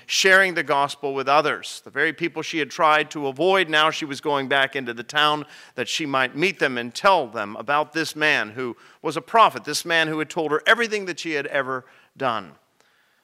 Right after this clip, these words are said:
And we're told that the whole community came out and met Jesus, and many of the Samaritans believed. So that's how this chapter begins, with this remarkable woman. We said she contrasts very nicely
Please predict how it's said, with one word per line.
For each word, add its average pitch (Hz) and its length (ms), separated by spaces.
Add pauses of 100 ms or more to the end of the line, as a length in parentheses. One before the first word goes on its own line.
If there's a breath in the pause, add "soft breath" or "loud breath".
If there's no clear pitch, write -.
(120)
And 113 140
we're 113 80
told 156 240
that 139 100
the 131 100
whole 180 280
community 180 560
came 143 240
out 143 280
and 131 200
met 143 200
Jesus, 127 440
and 123 260
many 185 340
of 156 220
the 147 80
Samaritans 120 960 (680 soft breath)
believed. 104 500
So - 180
that's 175 240
how 214 160
this 170 220
chapter 156 360
begins, 139 440
with 123 100
this 139 260
remarkable 170 840
woman. 143 400
We 131 80
said 139 240
she - 140
contrasts 180 720
very 180 240
nicely 139 540